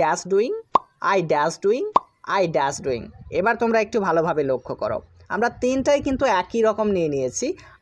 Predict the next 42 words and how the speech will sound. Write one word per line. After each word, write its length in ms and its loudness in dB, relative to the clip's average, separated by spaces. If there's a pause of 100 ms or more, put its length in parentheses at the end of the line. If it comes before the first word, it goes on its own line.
(160)
I 40 2 (140)
dash 220 2 (100)
doing, 220 0 (420)
I 20 4 (160)
dash 220 -2 (100)
doing, 220 -2 (420)
I 20 0 (120)
dash 200 0 (100)
doing। 240 0 (400)
তো 40 0 (120)
এখানে 300 0
তোমরা 200 4 (140)
একটু 140 -4 (100)
ভালোভাবে 380 2 (100)
লক্ষ্য 220 0 (100)
করো, 140 4 (100)
এখানে 280 -2
কি 80 -4 (100)
তোমরা 280 0
কেউ 100 4 (120)
বলতে 280 4
পারবে 280 2
এখানে 180 0 (100)
ডুইংয়ের 420 2
অর্থ 140 -4 (140)
কী? 100 0 (460)
হ্যাঁ, 220 2
তোমরা 180 2 (140)
সকলেই 380 4 (100)
এক 140 0
বাক্যে 260 0 (100)
বলে 240 6
ফেলবে 300 2
এখানে 180 0 (100)
ডুইংয়ের 360 2 (100)
অর্থ 140 -4 (120)
হচ্ছে 220 -2 (140)
করছি। 340 2 (440)
বেশ, 160 4 (160)
আমি 180 0
মেনে 240 2
নিচ্ছি 220 -2